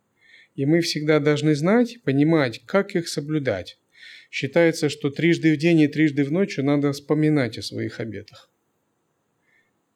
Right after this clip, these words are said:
И как бы внутренне принимать их. И очень важно держать свои обеты в чистоте. Например, есть обеты саньяси, обеты карма саньяси, есть тантрические обеты.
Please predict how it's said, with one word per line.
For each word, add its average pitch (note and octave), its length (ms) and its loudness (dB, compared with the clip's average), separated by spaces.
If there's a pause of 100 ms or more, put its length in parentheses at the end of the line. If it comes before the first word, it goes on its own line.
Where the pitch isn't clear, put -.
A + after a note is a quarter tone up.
(140)
И B2+ 640 -8
как B2+ 180 -8
бы B2+ 140 -6
внутренне D3 640 2
принимать C3+ 640 0
их. - 200 -20
И G#3+ 80 -10
очень D3 380 0
важно F3 380 2
держать C#3 480 0
свои C#3+ 280 -2
обеты C3 480 -2
в A#2 60 -12
чистоте. A2+ 800 -12 (1500)
Например, C#3+ 480 2
есть C#3 500 -2
обеты B2+ 480 -2
саньяси, C#3 640 -4
обеты A2 360 -8
карма E3 380 0
саньяси, E3 520 0
есть D3 320 -4
тантрические D3 840 -4
обеты. G2+ 520 -12